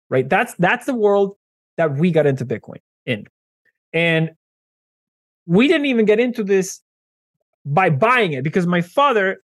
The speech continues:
came from the development world and he want, he was obsessed about physical things and tangible things.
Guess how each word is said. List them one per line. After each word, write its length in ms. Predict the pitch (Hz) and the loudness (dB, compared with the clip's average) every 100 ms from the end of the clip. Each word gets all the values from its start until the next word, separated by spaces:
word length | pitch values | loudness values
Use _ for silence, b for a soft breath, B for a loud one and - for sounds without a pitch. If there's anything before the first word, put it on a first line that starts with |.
| _ _ _ - | _ _ _ -6
came 160 | 208 196 | -4 -2
from 140 | 190 | 0
the 60 | 170 | 2
development 500 | 170 226 190 156 143 | 2 2 2 0 0
world 300 | 147 151 151 | 2 2 0
and 100 | 151 | -4
he 180 | 226 254 | -4 -2
want, 280 | 208 190 165 | 0 0 -2
he 180 | 247 | -4
was 180 | 226 170 - | -2 -4 -4
obsessed 440 | 151 - 240 240 | -6 -2 -2 0
about 240 | 147 135 - | -2 -2 -2
physical 400 | 190 170 - 135 | -4 -2 -2 -4
things 260 | 131 120 | -4 -6
and 140 | 127 - | -8 -6
tangible 400 | 170 156 147 - | -4 -4 -6 -8
things. 320 | - - | -16 -20